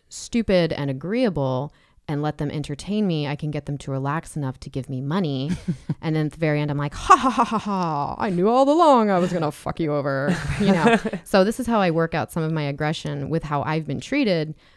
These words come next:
Speaker 1: um, not only as a child with the men in my life being like, "Oh, honey,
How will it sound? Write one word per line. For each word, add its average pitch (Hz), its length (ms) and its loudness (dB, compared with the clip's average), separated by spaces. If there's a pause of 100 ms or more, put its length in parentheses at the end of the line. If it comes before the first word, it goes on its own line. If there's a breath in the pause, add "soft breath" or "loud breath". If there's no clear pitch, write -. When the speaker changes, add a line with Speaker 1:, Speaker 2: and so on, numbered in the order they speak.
(160 soft breath)
Speaker 1:
um, 147 320 -2
not 160 140 0
only 165 200 2
as 147 80 -4
a 139 60 -6
child 160 340 0
with 151 100 -4
the 151 60 -4
men 160 160 0
in 160 60 0
my 151 100 -2
life 143 200 -4
being 147 160 -4
like, 143 220 -6
"Oh, 202 140 6
honey, 147 480 -4